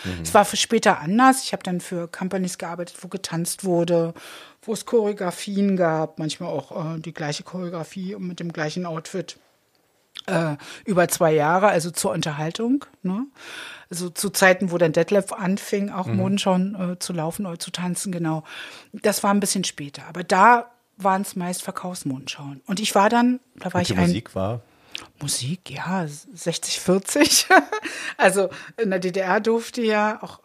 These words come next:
Speaker 2: äh, wenn so Tanzveranstaltungen waren, durften ja nur sechzig Prozent, äh, mussten sechzig Prozent in der D D R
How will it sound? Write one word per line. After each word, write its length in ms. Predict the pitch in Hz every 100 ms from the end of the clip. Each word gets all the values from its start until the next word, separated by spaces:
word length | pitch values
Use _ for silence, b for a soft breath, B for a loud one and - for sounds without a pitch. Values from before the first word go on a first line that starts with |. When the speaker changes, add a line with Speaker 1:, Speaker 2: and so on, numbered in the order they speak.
| -
Speaker 2:
äh, 240 | 170 165
wenn 180 | 165 170
so 320 | 180 165 160 156 170
Tanzveranstaltungen 760 | 196 214 233 240 - 226 226
waren, 220 | 220 214
durften 260 | 202 185 196
ja 140 | 175
nur 180 | 175 170
sechzig 640 | 156 156 170 - - 226
Prozent, 600 | - 214 - 196 180 180 185
äh, 100 | 190
mussten 360 | 185 185 196
sechzig 420 | 180 180 - -
Prozent 420 | - 202 - 208 220
in 140 | 190
der 100 | 180
D 120 | 170
D 120 | 170 175
R 400 | 170 175 233